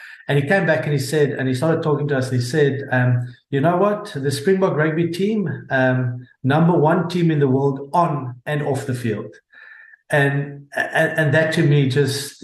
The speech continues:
you know, it, it, it just shows how great this team is, not just on the field, but the way that they, um, uh, behave, the way that they interact with people off the field, um,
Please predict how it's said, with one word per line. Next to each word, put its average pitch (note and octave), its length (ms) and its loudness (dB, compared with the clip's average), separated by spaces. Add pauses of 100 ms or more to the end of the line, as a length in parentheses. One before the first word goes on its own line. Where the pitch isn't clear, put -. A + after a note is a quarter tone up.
you B2+ 240 0
know, C3+ 120 2
it, C3 460 -2
it, C3 200 0
it C#3+ 60 0
just C#3 200 2
shows C#3 320 2
how B2+ 160 2
great B2+ 320 0
this B2+ 180 -2
team B2+ 120 -2
is, A2 140 -6
not D#3+ 140 0
just - 180 -4
on C3+ 120 -2
the C3+ 100 -2
field, B2+ 260 0
but B2 120 -2
the B2 60 0
way D3 160 4
that D#3 180 0
they, C3 400 0 (400)
um, A#2+ 760 2
uh, A2+ 280 -6
behave, C3+ 420 2
the C3+ 80 -2
way C3+ 140 0
that C#3+ 180 -2
they C3 640 0
interact C#3 500 -4
with B2 160 -6
people C3+ 360 0
off C#3+ 160 0
the C3 80 -2
field, A#2+ 600 0
um, A#2+ 480 -2